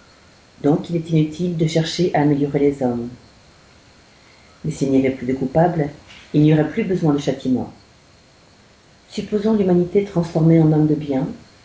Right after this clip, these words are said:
aucun ne cherchera à faire du mal à son prochain. Et tous seront heureux parce qu'ils seront bons. Tel est l'état des mondes avancés, d'où le mal est exclu. Tel sera celui de la terre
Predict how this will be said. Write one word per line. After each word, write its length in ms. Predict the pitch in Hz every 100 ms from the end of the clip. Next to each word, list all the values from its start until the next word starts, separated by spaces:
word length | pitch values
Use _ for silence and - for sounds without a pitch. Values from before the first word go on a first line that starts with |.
| _ _ - _ -
aucun 300 | 175 185 185
ne 60 |
cherchera 440 | 180 170 - 160 170
à 40 |
faire 180 | 165 160
du 80 | 156
mal 200 | 151 143
à 60 |
son 140 | 143 143
prochain. 440 | - 135 127 110 - - _ - _ _ _ _ - -
Et 80 | 123
tous 180 | - 175
seront 320 | - 170 156
heureux 260 | 151 151 135
parce 160 | 139 -
qu'ils 120 | 156
seront 280 | 147 135 135
bons. 220 | 120 110 - _ _ _ - - - - - _ _ -
Tel 160 | 160
est 60 | 160
l'état 280 | 175 175 175
des 120 | 170
mondes 260 | 160 175 156
avancés, 520 | 151 156 - 147 202 - _ _ _ -
d'où 100 | 165
le 120 | 165
mal 180 | 156 147
est 120 | 143
exclu. 460 | 147 - - - - - _ _ _ _ _ - _ -
Tel 200 | 175 190
sera 300 | - 165 160
celui 260 | 165 160 170
de 100 | 151
la 100 | 147
terre 400 | - 160 196